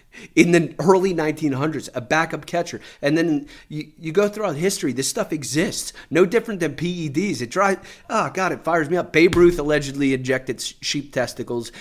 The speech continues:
but then we're gonna hold, um, Mark McGwire accountable for using over-the-counter Androsten, which he proudly displayed in his locker room. It goes throughout history. Sign stealing has existed for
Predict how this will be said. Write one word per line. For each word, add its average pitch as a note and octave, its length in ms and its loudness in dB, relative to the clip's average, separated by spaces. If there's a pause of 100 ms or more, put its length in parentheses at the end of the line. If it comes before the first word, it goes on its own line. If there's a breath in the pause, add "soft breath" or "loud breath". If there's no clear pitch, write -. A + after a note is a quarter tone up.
(120)
but B2+ 160 -2
then C3+ 140 2
we're C#3 120 2
gonna C3 180 0
hold, B2+ 460 0 (260 loud breath)
um, A2 380 -2 (180 loud breath)
Mark C3 240 0
McGwire A#2+ 480 2
accountable A2 460 -2
for - 180 -6
using A2+ 400 -4
over-the-counter A2 840 -4 (260)
Androsten, A2 760 -6
which A2+ 180 -6
he A#2+ 100 -10
proudly A#2+ 480 -2
displayed A2+ 500 -8
in G#2 60 -8
his G#2 140 -8
locker G#2 280 -4
room. G2+ 160 -6 (220 loud breath)
It B2+ 100 -8
goes F3 240 0
throughout F3 240 -6
history. B2+ 400 -10 (400 soft breath)
Sign D3 460 0
stealing D#3 320 -4
has C3+ 240 -4 (560 soft breath)
existed A#2+ 640 -6 (500)
for B2+ 140 -4